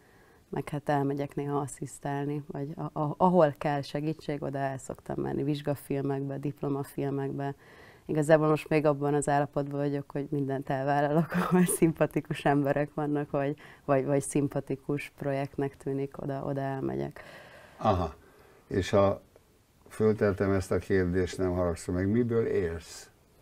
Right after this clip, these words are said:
Speaker 1: Hát én meg el vagyok tartva.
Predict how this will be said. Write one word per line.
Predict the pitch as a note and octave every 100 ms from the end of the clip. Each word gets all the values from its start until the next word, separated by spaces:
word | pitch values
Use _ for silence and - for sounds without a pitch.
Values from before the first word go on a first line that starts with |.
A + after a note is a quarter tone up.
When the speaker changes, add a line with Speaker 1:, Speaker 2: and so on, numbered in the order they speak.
| _ - - - - _ _
Speaker 1:
Hát | - -
én | F3
meg | E3+ D#3+
el | D3+
vagyok | C#3 C#3+ D3
tartva. | - D3 D3+ - E3+